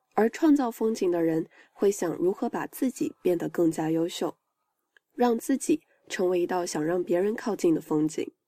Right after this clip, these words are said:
Some people look for a beautiful place. Others make a place beautiful.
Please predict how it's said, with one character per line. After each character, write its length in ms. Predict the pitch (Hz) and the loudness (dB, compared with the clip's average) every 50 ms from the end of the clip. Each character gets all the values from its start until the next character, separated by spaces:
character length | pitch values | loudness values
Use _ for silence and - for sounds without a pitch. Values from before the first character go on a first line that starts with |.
| _ _ _ _ _ _ _ _ _ _ _ _ | _ _ _ _ _ _ _ _ _ _ _ _
Some 280 | - - 277 285 302 311 | -2 2 6 6 6 6
people 400 | - - 220 - - 220 208 208 | 4 0 -4 -2 -2 0 0 2
look 320 | - - 202 202 190 - | 2 2 2 2 0 -2
for 240 | - - - - 190 | -8 -6 -2 0 0
a 60 | 185 | 0
beautiful 500 | - - 202 208 220 220 - - 175 165 | 0 2 2 2 2 2 0 -2 -2 -2
place. 500 | 170 - - - 185 170 147 - - - - _ _ _ _ _ _ _ _ _ _ | -4 -6 -6 -4 -2 -2 -2 -4 -8 -12 -18 _ _ _ _ _ _ _ _ _ _
Others 500 | - 233 254 254 - 185 165 160 - - - _ _ _ | 0 0 2 2 2 2 2 0 -2 -6 -14 _ _ _
make 340 | - 185 180 175 175 - - | 0 2 4 4 4 0 -4
a 60 | 165 | -10
place 380 | - - - 175 165 165 165 - | -8 -4 -2 0 0 0 -2 -4
beautiful. 580 | - - 196 208 214 208 - - 117 - - | 0 2 4 4 4 0 -4 -8 -8 -8 -10